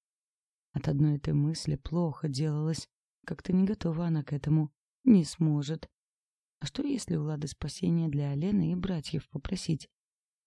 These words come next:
Аглая вздрогнула, хватаясь за эту мысль, как утопающий за соломинку. А на голову вдруг опустилось что-то лёгкое и мягкое. «Венок!»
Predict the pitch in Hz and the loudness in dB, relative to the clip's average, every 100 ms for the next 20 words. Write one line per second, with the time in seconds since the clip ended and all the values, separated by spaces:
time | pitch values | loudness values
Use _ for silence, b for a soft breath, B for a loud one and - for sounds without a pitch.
0 | _ _ - 147 147 147 143 127 143 147 | _ _ -2 0 0 -2 -4 -4 -4 0
1 | 151 165 165 - _ _ - 156 151 147 | 2 2 0 -6 _ _ -6 -4 -2 -2
2 | 131 151 143 147 151 - 151 - 143 147 | -2 -4 0 0 0 -2 -6 -6 -8 -6
3 | 156 147 143 - 165 139 - 160 151 147 | -6 -6 -6 -4 -6 -6 -6 -4 0 0
4 | 147 - 156 - _ _ _ _ - 151 | 0 -2 -8 -10 _ _ _ _ -2 0
5 | 143 143 135 151 160 156 147 147 131 143 | 2 0 -2 -4 -4 -6 -6 -6 -6 -8
6 | 147 - 147 - 160 151 - 151 160 156 | -8 -8 -10 -6 -6 -6 -8 -10 -4 -4
7 | 139 - 165 156 151 - - 156 165 _ | -4 -4 0 0 0 -4 -8 -6 -8 _
8 | _ _ _ _ _ _ _ _ - 127 | _ _ _ _ _ _ _ _ -8 -4
9 | 160 185 220 196 151 127 - | 2 4 6 6 4 0 -10